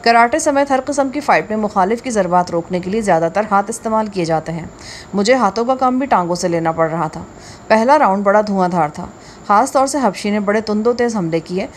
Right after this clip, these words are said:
लेकिन मेरा अंदाज़ा था कि अगर point लिखने वाला दुरुस्त numbering कर रहा है, तो उसे एक भी point नहीं मिला होगा। जापानी में जोशो खरोश कम था, मगर उसके हमले का अंदाज़ ज़्यादा मौसर था। उसकी एक kick मेरे रुखसार पर लगी और एक बगल में पसलियों पर।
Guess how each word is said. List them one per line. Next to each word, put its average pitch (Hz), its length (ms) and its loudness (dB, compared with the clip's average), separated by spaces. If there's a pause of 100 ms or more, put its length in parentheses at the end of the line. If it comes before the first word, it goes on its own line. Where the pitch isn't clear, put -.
(220)
लेकिन 202 240 0
मेरा 196 220 2
अंदाज़ा 185 360 2
था 262 100 -2
कि 262 60 0
अगर 233 200 0
point 180 300 -2
लिखने 180 280 -4
वाला 175 240 2
दुरुस्त 202 320 -2
numbering 196 360 0
कर 170 140 0
रहा 165 160 2
है, 175 200 -2 (260)
तो 208 80 2
उसे 214 180 0
एक 202 240 2
भी 214 80 -2
point 202 260 0
नहीं 196 200 0
मिला 170 200 0
होगा। 160 360 -6 (360)
जापानी 220 440 2
में 311 120 0
जोशो 208 280 0
खरोश 185 320 0
कम 165 180 -2
था, 233 140 -2
मगर 190 260 2
उसके 180 220 -4
हमले 175 280 0
का 175 120 0
अंदाज़ 170 300 2
ज़्यादा 170 260 0
मौसर 156 380 -2
था। 160 180 -8 (400)
उसकी 208 260 -2
एक 233 300 2
kick 277 180 -8
मेरे 214 220 0
रुखसार 185 380 0
पर 208 160 -2
लगी 202 260 -2
और 185 240 2
एक 202 260 -2
बगल 175 240 0
में 202 140 -4
पसलियों 170 460 -4
पर। 160 140 -6